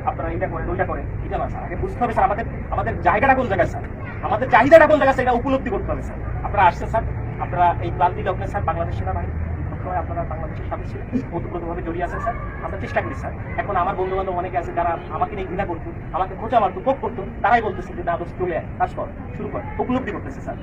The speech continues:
বাংলাদেশে সর্বপ্রথম স্বাধীনতার যুদ্ধে বাংলাদেশ পুলিশ রাজারবাগে যে প্রতিরোধ গড়ে তুলেছিল, এটা তো অস্বীকার করার স্যার কিছু নাই। সারা বাংলাদেশে পুলিশের অবদান স্যার, অনস্বীকার্য অবদান, এটা অস্বীকার করার কোনো, অ-, অস্বীকার করার কোনো সুযোগ নাই। কিন্তু এই যে দলীয়করণ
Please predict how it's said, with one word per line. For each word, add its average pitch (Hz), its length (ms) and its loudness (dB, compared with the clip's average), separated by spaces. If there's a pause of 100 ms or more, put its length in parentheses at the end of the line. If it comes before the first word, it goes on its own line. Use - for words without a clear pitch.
(300)
বাংলাদেশে 196 560 0 (480)
সর্বপ্রথম 240 540 2
স্বাধীনতার 262 420 4
যুদ্ধে 254 340 4
বাংলাদেশ 226 360 2 (140)
পুলিশ 311 400 2 (440)
রাজারবাগে 233 440 10
যে 294 60 0
প্রতিরোধ 277 320 4
গড়ে 277 140 4
তুলেছিল, 269 280 0
এটা 254 160 0
তো 254 80 2
অস্বীকার 226 280 4
করার 208 220 4
স্যার - 120 0
কিছু - 180 -4
নাই। - 100 -6 (400)
সারা 185 140 4
বাংলাদেশে 185 320 0
পুলিশের 190 280 -4
অবদান 190 300 4
স্যার, 233 140 0 (300)
অনস্বীকার্য 190 420 -2
অবদান, 208 240 0
এটা 185 100 -2
অস্বীকার 202 400 -2
করার 226 140 2
কোনো, 311 140 0 (440)
অ-, - 140 2 (120)
অস্বীকার 202 220 2
করার 262 140 4
কোনো - 100 2
সুযোগ - 260 0
নাই। - 160 -2
কিন্তু 254 240 -2
এই 262 180 4
যে 302 120 0
দলীয়করণ 262 640 8